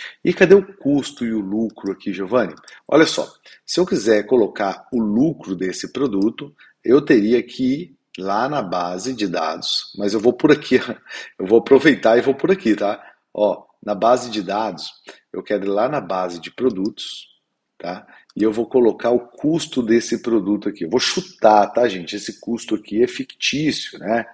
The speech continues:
Vou colocar um custo aqui, que foi muito desconto, vou chutar um custo aqui. Aí eu vou chutar um custo aqui de, de dois reais, tá? Chutei aqui.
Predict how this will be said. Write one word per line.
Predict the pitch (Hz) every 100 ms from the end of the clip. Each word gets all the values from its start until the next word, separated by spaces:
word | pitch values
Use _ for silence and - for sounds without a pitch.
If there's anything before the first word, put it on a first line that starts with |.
| - - _ _
Vou | - 92
colocar | 92 107 101
um | 113 110
custo | - 120 123 -
aqui, | 104 - 135 135
que | -
foi | 107 98 - - _ _ 101
muito | 98 113
desconto, | 131 - - 120 135 139 131 135 131 131 127 120 117
vou | 120
chutar | - - 123
um | 117
custo | - 110 107 -
aqui. | - - _ _ _ _ _ _
Aí | -
eu | 113
vou | 131
chutar | - 139
um | 135
custo | 135 131 139
aqui | 131 143 156
de, | 131 147 139 127 - -
de | _ 131
dois | 151 180 -
reais, | 117 80 - - -
tá? | 98 127 120
Chutei | - 123 110 107
aqui. | _